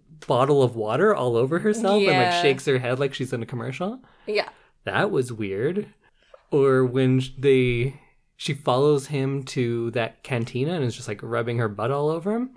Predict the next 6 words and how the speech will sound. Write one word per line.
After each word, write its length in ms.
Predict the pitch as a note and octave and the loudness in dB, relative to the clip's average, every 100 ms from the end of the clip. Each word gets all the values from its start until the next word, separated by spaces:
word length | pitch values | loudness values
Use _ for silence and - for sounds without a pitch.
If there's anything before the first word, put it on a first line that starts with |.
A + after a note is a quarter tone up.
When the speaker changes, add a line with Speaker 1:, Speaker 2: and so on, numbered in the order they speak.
| _ | _
Speaker 2:
Yeah. 320 | A3+ A#3+ G3 G3 _ _ _ | -2 -2 -2 -8 _ _ _
Speaker 1:
And 180 | G#3 G3 | 0 2
he 140 | F#4 F#4+ | 2 0
keeps 320 | C4+ - - | 0 -2 -2
saying 560 | - D#3 A3 D4+ C#3 | -6 0 2 2 0
no. 560 | A2+ A#2 F3 B2+ - | 0 0 0 -2 -8